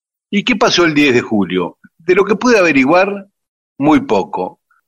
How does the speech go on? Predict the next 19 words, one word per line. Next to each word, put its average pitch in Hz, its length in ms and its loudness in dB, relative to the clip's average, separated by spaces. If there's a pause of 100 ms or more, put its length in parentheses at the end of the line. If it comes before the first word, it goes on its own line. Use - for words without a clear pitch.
(140)
Se - 240 -4
reunió 123 340 2
el 127 120 -2
Congreso 120 760 -2 (480)
y, 196 340 -8
eh, 196 360 -2
el 170 220 0
único 214 480 2
tema 160 680 0
que 120 100 -6
trascendió 135 600 -2
de 151 80 -2
ese 143 160 -4
día 185 260 2
es - 120 -4
que 151 100 -2
ascendieron 151 720 -2
a 135 60 2
brigadier 135 680 0